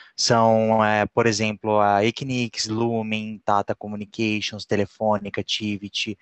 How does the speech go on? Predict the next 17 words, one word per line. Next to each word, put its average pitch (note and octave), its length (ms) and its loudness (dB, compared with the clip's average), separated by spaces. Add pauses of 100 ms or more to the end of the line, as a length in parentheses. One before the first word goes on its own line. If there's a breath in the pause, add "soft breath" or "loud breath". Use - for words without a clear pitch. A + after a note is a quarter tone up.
(160 loud breath)
o G#2 100 0
Audiveu, G#2 680 2 (360 loud breath)
entre A2+ 280 -4
outros. G2 640 -2
Eu A2+ 100 4
vou B2+ 60 2
deixar C#3+ 240 4
um C3 100 -2
link B2 260 -2
aqui, A2+ 200 -2
eu A2+ 60 2
tava, G#2 340 2
tava G#2+ 160 0
respondendo G#2 440 -2
já G2 120 0
essa - 160 -4
pergunta, G#2 600 -2